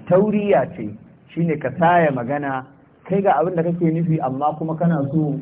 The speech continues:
mai sauraron ka ya fahimci ki wani abin da ba. To, Annabi Ibrahim alayhi salam sun shiga da wannan, da, da ita matar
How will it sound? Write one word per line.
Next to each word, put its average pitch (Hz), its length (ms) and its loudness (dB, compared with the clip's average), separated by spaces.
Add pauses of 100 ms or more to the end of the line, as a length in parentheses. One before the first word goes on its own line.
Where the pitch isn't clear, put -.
mai 127 220 -4
sauraron 131 460 -4
ka 135 80 -8
ya 117 120 -6
fahimci 110 480 -12
ki 156 200 -8
wani 143 220 -2
abin 113 320 -8
da 98 100 -10
ba. 87 100 -18 (680)
To, - 80 -14
Annabi 139 300 -4
Ibrahim 127 280 -4
alayhi 123 260 -8
salam 123 320 -6 (640)
sun 131 160 -6
shiga 123 260 -8
da 117 100 -6
wannan, 120 400 -8 (100)
da, 107 200 -6
da 113 100 -12
ita - 220 -10
matar 120 280 -8